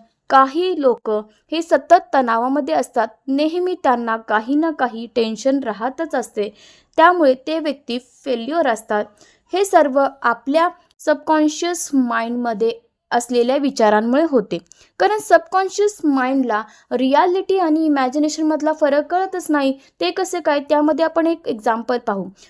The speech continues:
जर एखादी गरीब व्यक्ती आहे आणि तिला श्रीमंत व्हायचं आहे, त्या व्यक्तीला काम करायचं आहे, तर ह्या सर्व चांगल्या गोष्टी आहेत आणि ती व्यक्ती तिच्या सबकॉन्शियस माइंडमध्ये या गोष्टी सेट करते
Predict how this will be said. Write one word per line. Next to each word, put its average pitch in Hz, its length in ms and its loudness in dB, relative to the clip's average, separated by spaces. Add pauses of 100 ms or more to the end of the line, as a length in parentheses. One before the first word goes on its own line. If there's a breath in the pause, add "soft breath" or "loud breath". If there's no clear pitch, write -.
(140)
जर 330 120 0
एखादी 381 380 2
गरीब 277 340 4
व्यक्ती 262 360 -4
आहे 214 340 -2 (260 soft breath)
आणि 285 260 -2
तिला 294 240 -2
श्रीमंत 269 480 -6
व्हायचं 233 400 -2
आहे, 202 200 -4 (340 soft breath)
त्या 349 140 4
व्यक्तीला 359 540 -2 (600 soft breath)
काम 220 280 2 (580)
करायचं 240 400 0
आहे, 214 220 -4 (460 soft breath)
तर 311 200 8 (140)
ह्या 359 220 -2
सर्व 392 320 -6
चांगल्या 302 460 -4
गोष्टी 277 360 -6
आहेत 220 240 -4 (120)
आणि 285 200 -4
ती 320 180 -6
व्यक्ती 285 760 -10
तिच्या 269 280 -2
सबकॉन्शियस 294 960 -4
माइंडमध्ये 226 800 -2
या 233 120 0
गोष्टी 240 320 -4
सेट 349 320 -6
करते 220 540 -4